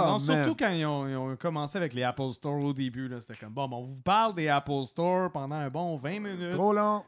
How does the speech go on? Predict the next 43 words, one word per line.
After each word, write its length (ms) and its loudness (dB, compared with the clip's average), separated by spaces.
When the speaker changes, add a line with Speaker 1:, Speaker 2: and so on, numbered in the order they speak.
Speaker 1:
Qu'on 160 0
s'en 280 -2
fout. » 560 2
Speaker 2:
Trop 260 0
Speaker 1:
Puis 80 0
là, 80 6
Speaker 2:
long. 60 2
Speaker 1:
après 140 0
ça, 160 -6
t'avais 200 -4
la 100 -4
matière, 480 -12
mais 380 -12
Speaker 2:
Ouais, 80 -8
Speaker 1:
ils 80 -4
ont, 80 -2
Speaker 2:
trop. 80 -6
Speaker 1:
on, 200 -8
on 20 -4
dirait 180 -6
qu'ils 120 -6
ont 60 -4
appris, 340 -8
là, 200 -8
ils 120 -8
ont, 180 -10
ils 60 -10
ont 80 -12
slacké 320 -12
un 40 -10
peu 120 -10
ça. 180 -12
Speaker 2:
Mais 100 -2
il 40 2
y 40 2
a 40 0
une 60 -2
année 160 -2
en 40 -4
particulier, 640 -6
euh, 100 -12
c'était 340 -12
pénible. 380 -16